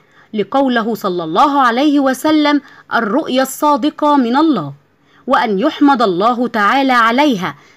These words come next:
لقوله صلى الله عليه وسلم: "إذا رأى أحدكم رؤيا يحبها فإنما هي من الله، فليحمد الله عليها".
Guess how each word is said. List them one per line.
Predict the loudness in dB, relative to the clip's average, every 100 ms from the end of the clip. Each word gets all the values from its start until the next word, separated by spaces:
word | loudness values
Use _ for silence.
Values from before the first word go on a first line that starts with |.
| -4
لقوله | -4 0 2 4 2 0
صلى | -2 -2 -2
الله | 0 0 0 0
عليه | 0 0 0
وسلم: | 0 -2 0 0 2 0 -2 _ _ _ _ _ _
"إذا | -2 2 2
رأى | 4 4 4 2
أحدكم | -2 -2 -4 -2 0
رؤيا | 0 0 0 -2
يحبها | 0 -2 -2 -2 0 2 0 -2 -8 _
فإنما | -4 -2 0 0 2 2 2
هي | 0 0 2 4
من | 4
الله، | 4 4 4 2 -2 -14
فليحمد | -6 -4 -2 -2 -2 -2 -2 -2
الله | -4 -2 -2 2 2
عليها". | 2 -2 -8 -14